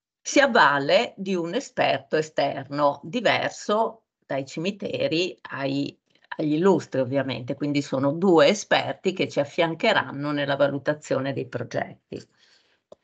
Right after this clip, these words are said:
Stessa, stesso peso, eh, che, eh, abbiamo visto per gli illustri, eh, come primo valutazione, come primo criterio di valutazione dei progetti, il primo,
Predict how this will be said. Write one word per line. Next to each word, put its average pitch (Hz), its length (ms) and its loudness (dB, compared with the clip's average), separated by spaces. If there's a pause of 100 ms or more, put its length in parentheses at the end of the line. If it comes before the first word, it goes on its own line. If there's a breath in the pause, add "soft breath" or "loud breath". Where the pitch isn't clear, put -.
(500 soft breath)
Stessa, 185 720 4
stesso 190 540 -2
peso, 147 840 2
eh, 139 540 -4
che, 143 420 -4
eh, 139 440 -6
abbiamo 147 340 2
visto 156 300 -2
per 147 160 2
gli 185 100 0
illustri, 196 800 4
eh, 139 640 0
come 147 260 0
primo 160 760 4
valutazione, 143 960 2
come 147 280 -2
primo 165 280 0
criterio 147 500 4
di 135 120 -6
valutazione 147 840 -4
dei 135 140 -6
progetti, 185 680 -2
il 160 160 -4
primo, 147 560 -2